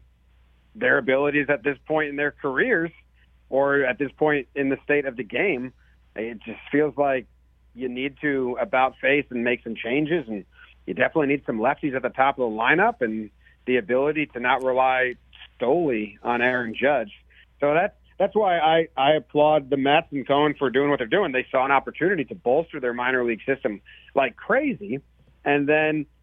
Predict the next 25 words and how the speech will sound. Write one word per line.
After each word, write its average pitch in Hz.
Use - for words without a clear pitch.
uh, 131
they 135
don't 127
care 131
about 110
money. 143
They 147
basically 190
just 139
spent 143
money 139
on 117
prospects, -
which 110
then 110
can 110
lead 107
to 117
more 107
trades 110
or 98
they 95
can 104
graduate 95
them. -